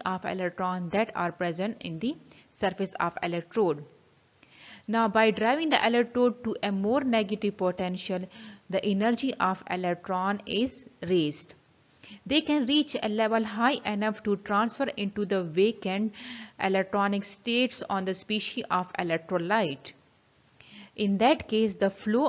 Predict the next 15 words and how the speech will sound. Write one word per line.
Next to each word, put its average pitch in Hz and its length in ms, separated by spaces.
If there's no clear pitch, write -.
of 202 320
electron 190 800
from 175 360
the 180 200
electrode 226 600
to 190 100
the 175 160
solution 202 800
will 165 160
takes 170 320
place, 233 420
which 196 240
resulted 175 720
in 190 300
the 285 180